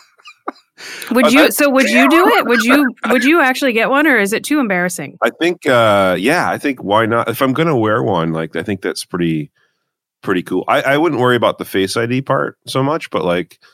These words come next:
Speaker 2: just being out in public and being like, "Hey, I'm obscuring part of my face, but just so you know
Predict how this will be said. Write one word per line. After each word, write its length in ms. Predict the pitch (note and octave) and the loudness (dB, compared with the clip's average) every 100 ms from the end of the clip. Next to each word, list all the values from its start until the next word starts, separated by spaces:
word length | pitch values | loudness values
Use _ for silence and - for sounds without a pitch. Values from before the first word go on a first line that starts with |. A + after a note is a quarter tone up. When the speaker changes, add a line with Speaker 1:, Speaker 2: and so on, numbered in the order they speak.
| _ _ - | _ _ -8
Speaker 2:
just 180 | G2 | -6
being 220 | G#2+ G2+ F#2+ | -2 0 0
out 140 | F2 | -2
in 40 | D#2+ | -4
public 380 | E2+ F2+ G2 | -4 -4 -4
and 100 | E2+ E2 | -4 -4
being 120 | D#2+ | -4
like, 120 | D#2+ | -4
"Hey, 280 | A2+ G2 - _ _ _ _ _ _ _ _ | -2 -2 -4 _ _ _ _ _ _ _ _
I'm 160 | G2+ G#2+ | -4 -2
obscuring 580 | G#2+ - - C#3+ C#3+ A#2+ | -4 -6 -2 0 0 2
part 180 | A#2 G#2 | 2 2
of 60 | |
my 100 | G2+ | 0
face, 420 | E2+ G#2+ F#2 E2 | -2 -2 0 -4
but 220 | - F2 - | -8 -10 -6
just 240 | A#2+ - | -6 -4
so 100 | A#2+ | -2
you 180 | G#2+ G2+ | 0 0
know 460 | A2+ G2 D2 D2+ | 0 0 -2 -8